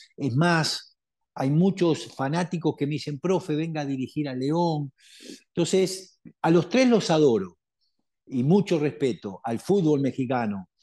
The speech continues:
pero León me parece que hay un, hay un plus, ¿no? Porque es hasta el día de hoy que recibo mucha, mucho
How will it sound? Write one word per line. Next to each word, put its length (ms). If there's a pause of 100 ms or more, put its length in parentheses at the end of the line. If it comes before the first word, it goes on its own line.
(420)
pero 240
León 320
me 120
parece 500
que 140
hay 180
un, 340
hay 200
un 160
plus, 340
¿no? 240
Porque 480 (140)
es 160
hasta 240
el 60
día 120
de 80
hoy 120
que 120
recibo 420
mucha, 520
mucho 640